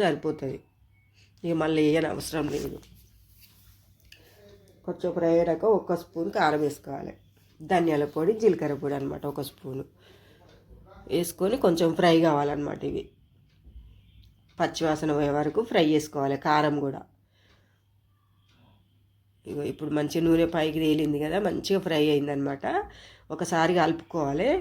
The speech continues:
కలుపుకొని కొంచెం మనకు వాటర్ పోసుకోవాలన్నమాట. ఒక చాయ్ గ్లాస్ అన్ని వాటర్ పోసుకోవాలి. చాయ్ గ్లాస్ అన్ని వాటర్ పోసుకొని బాగా కలపాలి.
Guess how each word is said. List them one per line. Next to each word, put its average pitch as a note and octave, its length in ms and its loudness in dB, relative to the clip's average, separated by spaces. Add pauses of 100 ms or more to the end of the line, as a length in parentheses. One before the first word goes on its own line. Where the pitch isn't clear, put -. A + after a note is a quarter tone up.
(120)
కలుపుకొని F#3 560 2 (3000)
కొంచెం F3 320 2 (100)
మనకు E3 300 2 (680)
వాటర్ F#3+ 320 6
పోసుకోవాలన్నమాట. D3+ 600 0 (120)
ఒక E3+ 80 -6 (120)
చాయ్ D#3+ 260 2
గ్లాస్ D#3 300 0
అన్ని D#3+ 220 0
వాటర్ D#3 320 2
పోసుకోవాలి. C#3+ 520 -6 (720)
చాయ్ D#3+ 220 -2
గ్లాస్ D#3+ 240 -2
అన్ని D#3 160 -2
వాటర్ D#3 280 0
పోసుకొని D#3+ 380 0 (120)
బాగా C#3+ 280 2
కలపాలి. C#3+ 480 -2